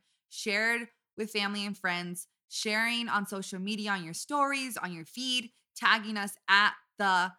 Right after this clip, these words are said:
underscore self love effect. And this is how we are able to grow organically through the algorithm and reach many more lives. And reminding you that your true power is the power to empower others. And each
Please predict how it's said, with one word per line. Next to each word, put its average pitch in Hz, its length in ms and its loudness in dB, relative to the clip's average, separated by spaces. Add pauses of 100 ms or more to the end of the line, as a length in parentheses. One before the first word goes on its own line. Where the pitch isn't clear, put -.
(220)
underscore 190 480 -2
self 180 320 -2
love 175 160 2
effect. 165 380 -2
And 185 200 -4
this 185 180 -6
is 214 140 -6
how 196 240 4
we 190 220 -2
are 180 180 2
able 190 300 -4
to 190 160 -10
grow 180 460 -4 (280)
organically 202 920 0
through 208 320 -6
the 240 160 0
algorithm 180 640 2
and 175 180 -6
reach 190 320 -6
many 175 320 -6
more 165 300 -6
lives. 156 500 -2 (260)
And 190 140 -4
reminding 208 560 0
you 196 160 -4
that 185 220 -4 (120)
your 214 300 0
true 220 380 -8
power 190 420 2
is 180 120 -6
the 180 100 -8
power 190 400 0
to 185 380 -8 (280)
empower 190 840 4
others. 175 400 2
And 180 160 -8
each 226 280 -8